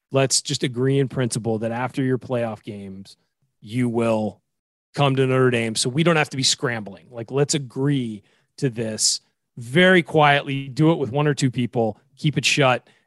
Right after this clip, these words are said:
and just be like, "Okay, this is what we're doing." You can whisper to people that we think we're getting this guy, you know, while you're recruiting or whatever. Go to your staff internally, be like, "Who wants to stay? Who wants to go? Who does Fickell want? Who's he bringing with him?" You know, figure that out.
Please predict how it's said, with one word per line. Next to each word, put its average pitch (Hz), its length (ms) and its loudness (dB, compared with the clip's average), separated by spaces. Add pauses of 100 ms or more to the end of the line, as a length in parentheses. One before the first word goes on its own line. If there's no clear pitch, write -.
and 143 100 -8
just 123 140 -10
be 139 80 -2
like, 135 140 0
"Okay, 135 440 -2
this 135 160 0
is 135 120 0
what 139 160 0
we're 143 80 2
doing." 131 320 -2 (260)
You 147 140 -2
can 123 160 -4
whisper 160 340 2
to 151 60 4
people 151 360 0
that 123 160 -2
we 117 120 -8
think 147 260 -4
we're 139 80 0
getting 135 240 0
this 131 160 -2
guy, 131 380 2
you 120 180 -6
know, 120 100 -8
while 117 200 -6
you're 117 100 -8
recruiting 139 460 0
or 120 80 -4
whatever. 131 440 2 (340)
Go 151 120 8
to 147 80 6
your 135 120 0
staff 143 400 2
internally, 151 420 -4
be 135 100 -2
like, 120 160 -2
"Who 135 120 -6
wants 135 260 0
to - 80 -6
stay? 160 400 2
Who 135 60 2
wants 123 240 -2
to 120 80 -14
go? 156 300 2
Who 127 100 -2
does 110 180 -10
Fickell 147 320 0
want? 135 320 2
Who's 127 160 -4
he 120 80 -6
bringing 110 280 -8
with 143 220 0
him?" 139 160 -2
You 123 100 -6
know, 117 100 -10
figure 147 320 -6
that 120 200 -4
out. 120 300 -4